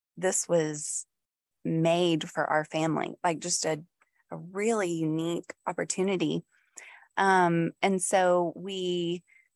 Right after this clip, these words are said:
we, I think we started with what they call friendship partners, where we had, um, I think we had three girls the first year, and we would invite them to family gatherings, invite them to church on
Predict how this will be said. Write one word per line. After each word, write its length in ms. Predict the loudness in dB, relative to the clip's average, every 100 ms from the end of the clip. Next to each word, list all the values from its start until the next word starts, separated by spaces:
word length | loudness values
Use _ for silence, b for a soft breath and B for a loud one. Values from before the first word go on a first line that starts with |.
| _ _ _ -14
we, 500 | -4 0 0 0 0
I 80 | -4
think 260 | 0 0 2
we 80 | 2
started 580 | 2 2 2 2 0 0
with 420 | 2 4 2 -4 _
what 180 | -2 0
they 80 | -2
call 200 | -2 0
friendship 460 | 2 0 2 -2
partners, 480 | 0 -2 -2 -4 0
where 140 | 0
we 120 | 0 -2
had, 600 | -2 0 2 2 0 -4 _ _ _ -4
um, 440 | 2 4 4 2 -2
I 60 | -4
think 180 | -4 0
we 60 |
had 180 | 0 0
three 220 | -2 -2
girls 400 | 2 2 2 0
the 80 | -4
first 380 | -2 -2 -2 -2
year, 320 | 0 2 0 0
and 460 | 0 2 2 0 -2 -6 B B B
we 220 | -6 -2
would 460 | 2 4 4 2 0 -2
invite 360 | 0 2 0 0
them 160 | -4 -4
to 80 |
family 320 | -4 -2 -2 0
gatherings, 760 | 0 0 0 -2 -2 -4 -2
invite 360 | -2 0 0 0
them 160 | 0 0
to 60 | -2
church 360 | -2 -4 -2
on 380 | -2 0 -2 -4